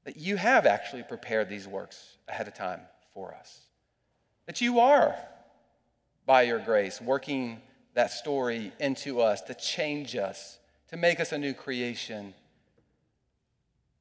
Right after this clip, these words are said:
that we may reflect your goodness to all of those who come in contact with us.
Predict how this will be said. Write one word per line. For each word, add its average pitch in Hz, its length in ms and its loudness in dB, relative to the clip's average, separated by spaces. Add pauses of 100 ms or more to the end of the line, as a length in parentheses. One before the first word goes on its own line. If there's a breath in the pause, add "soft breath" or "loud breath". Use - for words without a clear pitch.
(220)
that - 140 2
we 175 140 -2
may 160 160 4
reflect 139 640 0
your 135 120 -4
goodness 110 800 -6 (260)
to 139 220 -12
all 156 320 4
of 175 160 -2
those 104 580 2 (180)
who 123 80 -18
come 123 200 -8
in 113 60 -8
contact 104 540 -8
with 98 120 -18
us. 90 380 -14